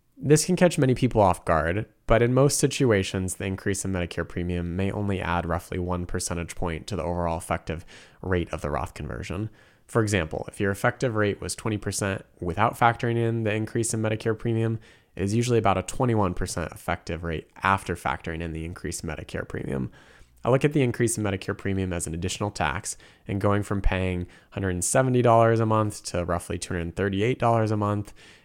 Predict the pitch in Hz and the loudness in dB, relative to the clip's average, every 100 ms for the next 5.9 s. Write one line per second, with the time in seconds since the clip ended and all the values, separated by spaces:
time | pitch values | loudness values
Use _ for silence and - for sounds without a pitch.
0 | _ 110 127 139 - 117 - 104 90 87 | _ -2 2 2 0 -2 0 0 2 2
1 | 87 85 85 - 78 - _ _ - 120 | 2 0 -4 -6 -8 -10 _ _ -14 -4
2 | 90 73 67 98 - - - _ _ 92 | -4 -2 -4 -4 -6 -10 -20 _ _ 0
3 | 101 - 123 113 107 98 107 107 104 _ | 0 4 2 4 2 4 4 2 -2 _
4 | - 101 - 101 - - 110 107 107 98 | -8 -2 2 0 -2 -6 -2 0 0 0
5 | - - - 90 95 135 139 127 120 | -2 -6 -6 -2 2 4 6 4 0